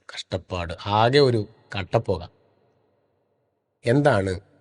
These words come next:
നന്നാവാനുള്ള മാർഗം? ഒരുപാട് നിർദ്ദേശങ്ങൾ ആധുനിക മനഃശാസ്ത്ര വിദഗ്ധരൊക്കെ പറയാറുണ്ട്.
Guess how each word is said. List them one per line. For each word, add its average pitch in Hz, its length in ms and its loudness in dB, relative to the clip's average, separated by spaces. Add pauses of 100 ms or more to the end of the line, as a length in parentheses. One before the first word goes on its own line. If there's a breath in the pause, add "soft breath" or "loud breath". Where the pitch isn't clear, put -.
(240)
നന്നാവാനുള്ള 107 600 0
മാർഗം? 85 440 -12 (1800)
ഒരുപാട് 151 400 4
നിർദ്ദേശങ്ങൾ 135 720 4 (580)
ആധുനിക 123 560 4 (600)
മനഃശാസ്ത്ര 110 800 0
വിദഗ്ധരൊക്കെ 107 760 -2 (160)
പറയാറുണ്ട്. 87 540 -6